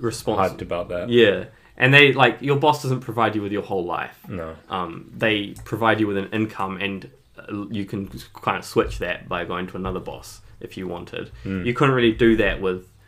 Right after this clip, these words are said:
Speaker 1: a daimyo. Like, you couldn't just decide, "Oh, I'm going to," unless you were, like, a completely landless samurai. But
Speaker 2: Yeah.
Speaker 1: even then. Um,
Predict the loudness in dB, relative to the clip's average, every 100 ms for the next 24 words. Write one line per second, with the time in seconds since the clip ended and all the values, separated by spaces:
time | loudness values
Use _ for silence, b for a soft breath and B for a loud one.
0 | b -8 -6 -2 -2 -4 -6 -6 -8 -10
1 | -18 -12 -10 -4 -4 -4 -8 -12 -20 -20
2 | -8 -8 -6 -6 -6 -8 -12 -12 -12 -16
3 | -18 b b b 0 0 2 4 6 4
4 | 0 -4 -10 -10 -6 -6 -4 -6 -6 -4
5 | -4 -6 -8 -10 -8 -8 -10 -14 -18 b
6 | -4 2 4 2 -2 -4 -6 -12 -20 b
7 | b b b b -8 -4 -4 -8